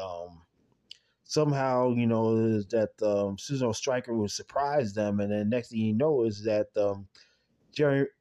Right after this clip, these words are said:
and Jeremy witnessed Zach being enraged and stuff like that, though. And then he started beating on her, hitting her with an object, and he ordered him to get the knife. So,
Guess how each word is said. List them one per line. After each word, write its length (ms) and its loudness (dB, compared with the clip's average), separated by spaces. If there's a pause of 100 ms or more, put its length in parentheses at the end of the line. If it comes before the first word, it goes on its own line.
and 180 0
Jeremy 300 2
witnessed 760 -2
Zach 500 -6 (160)
being 340 0
enraged 920 2
and 140 0
stuff 260 -6
like 240 -4
that, 320 -2
though. 200 2
And 160 0
then 300 0 (400)
he 140 0
started 280 -2
beating 360 2
on 180 2
her, 120 2
hitting 260 2
her 120 2
with 140 0
an 80 -2
object, 460 -2 (280)
and 140 0
he 60 0
ordered 280 4
him 140 2
to 100 0
get 360 -4
the 100 -2
knife. 520 -4 (640)
So, 680 2